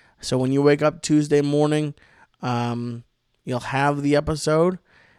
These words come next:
And I guess maybe I'll have to adjust the day I weigh in,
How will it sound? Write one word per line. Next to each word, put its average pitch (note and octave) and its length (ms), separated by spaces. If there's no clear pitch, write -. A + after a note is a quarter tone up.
And C3 480
I D3 120
guess E3+ 360
maybe D#3+ 240
I'll E3+ 80
have E3+ 180
to - 140
adjust C3+ 400
the B2+ 80
day C3 200
I B2 120
weigh A#2+ 340
in, A#2+ 260